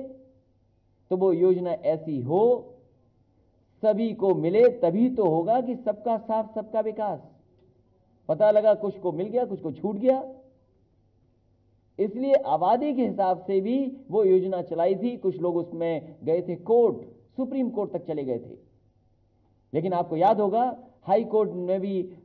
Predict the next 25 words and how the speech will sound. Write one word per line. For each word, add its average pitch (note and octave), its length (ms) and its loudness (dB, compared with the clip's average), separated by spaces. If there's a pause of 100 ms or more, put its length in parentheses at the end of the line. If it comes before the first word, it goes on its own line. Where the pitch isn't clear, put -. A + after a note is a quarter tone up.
(280)
हम E3+ 280 -2
सम्मान G3+ 360 -2
करते G3 220 -6
हैं F3+ 80 -4
हाई D#3+ 160 -4
कोर्ट F3 240 -2
का F3 100 0
कि E3 120 -4
हाई D#3 200 -2
कोर्ट F#3+ 220 -4
ने F3+ 80 -4
भी F3 100 -4
हमारी D#3 300 -4 (400)
सरकार E3 300 0
की D#3 140 -8
योजना D#3+ 420 -2
को E3 140 -2 (460)
वैसा G3 340 2
ही G3 160 2
लागू D#3 280 2
करने E3 300 -4
के D#3+ 120 -6
लिए E3 140 -2
सलाह E3 280 -2
दी G3+ 160 -4